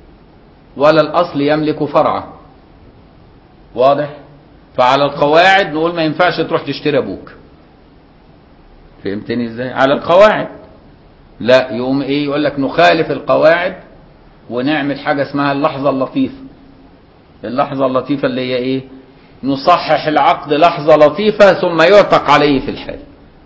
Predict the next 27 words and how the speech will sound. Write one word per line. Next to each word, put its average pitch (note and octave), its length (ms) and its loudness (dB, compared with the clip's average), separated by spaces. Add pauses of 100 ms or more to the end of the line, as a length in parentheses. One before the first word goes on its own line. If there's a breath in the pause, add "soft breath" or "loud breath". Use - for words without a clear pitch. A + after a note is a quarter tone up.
عشان A#2+ 320 -4
تنتقل D3+ 460 0
الملكية C#3 560 0
لحظة D3 340 0
لطيفة C3 440 0 (520 loud breath)
نصحح D3 280 2
بها D3 180 4
العقد C3+ 280 0 (120)
لتشوف D#3 800 4
العقد C#3 580 2
ال-، C3 180 -4
الشارع D#3 920 2
للحرية. G3 640 0 (1040 soft breath)
فهمت؟ C#3+ 320 -2 (880)
نقوم D3+ 200 0
نقول E3+ 180 4
له: E3 80 2
"خلاص D#3 360 2
روح D3+ 140 -2
اشتري C#3 360 -4
أبوك، A2 240 -10 (1000)
بس - 260 -2
هو F3 240 4
هيعتق F3 600 2
عليك F3+ 400 2
في F3 100 -4
الحال، D#3 520 2